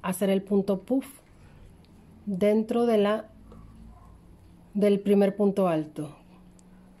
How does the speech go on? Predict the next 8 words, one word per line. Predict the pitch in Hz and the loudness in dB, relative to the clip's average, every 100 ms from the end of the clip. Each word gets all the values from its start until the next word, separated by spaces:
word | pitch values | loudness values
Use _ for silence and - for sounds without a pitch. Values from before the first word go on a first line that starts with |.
| - - - - - - - | -20 -20 -20 -20 -20 -20 -16
Este | - - 202 | -12 -2 0
ya | |
lo | 190 | 0
aprendimos | 190 196 190 190 190 196 | 0 0 2 2 0 -2
a | |
hacer, | 190 254 262 262 | -4 -2 -4 -2
pero | 214 | 0
igual | 185 175 196 226 | 0 0 -2 -4